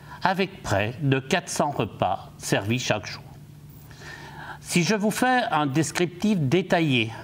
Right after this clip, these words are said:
de la situation scolaire dans notre ville, c'est que je n'occulte pas aussi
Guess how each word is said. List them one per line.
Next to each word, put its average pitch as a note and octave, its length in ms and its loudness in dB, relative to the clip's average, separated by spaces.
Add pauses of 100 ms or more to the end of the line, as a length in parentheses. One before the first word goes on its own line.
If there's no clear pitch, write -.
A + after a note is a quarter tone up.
(140)
de G#2 80 4
la A2 160 2
situation A#2+ 640 0
scolaire D3+ 580 2 (100)
dans G#2+ 120 0
notre A2 300 0
ville, F#3 360 2 (640)
c'est C#3 280 2
que B2+ 240 2
je A2+ 180 2
n'occulte E3+ 640 2
pas C#3+ 300 0
aussi A#2+ 480 2